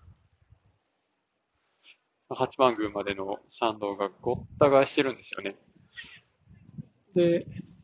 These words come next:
今日行ってみたら、その、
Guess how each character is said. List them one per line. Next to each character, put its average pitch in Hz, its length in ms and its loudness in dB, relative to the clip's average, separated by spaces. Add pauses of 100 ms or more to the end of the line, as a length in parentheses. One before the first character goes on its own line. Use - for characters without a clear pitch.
(140)
今 202 80 4
日 196 60 2
行 - 1900 -16
っ - 40 -20 (180)
て 135 80 0
み 127 140 -6
た 95 100 -2
ら、 95 240 2 (1120)
そ - 60 -8
の、 185 380 0